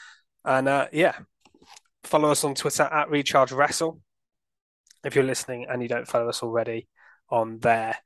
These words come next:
Um, we're gonna have predictions coming up next week for Clash at the Castle and All Out, so that's quite big. Don't think we're gonna bother with N X T, uh,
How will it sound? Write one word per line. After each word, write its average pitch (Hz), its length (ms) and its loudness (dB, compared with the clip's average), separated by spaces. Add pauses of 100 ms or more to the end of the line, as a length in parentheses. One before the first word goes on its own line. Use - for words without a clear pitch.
(340)
Um, 117 200 -4
we're 117 80 -12
gonna 127 140 2
have 120 100 0
predictions - 460 -2
coming 120 260 -2
up - 160 -4 (220)
next - 300 -6
week 135 500 -2
for 120 260 -2
Clash - 300 0
at 127 40 -12
the - 60 -10
Castle 143 640 2
and 139 220 2
All 139 300 4
Out, 196 280 2
so - 240 -6
that's 135 160 -2
quite 127 240 0
big. 160 200 0 (300)
Don't 208 160 4
think 190 140 -4
we're 175 80 2
gonna 170 160 2
bother 151 200 4
with 123 140 4
N 120 120 -2
X - 180 -12
T, 123 320 -2
uh, 120 400 2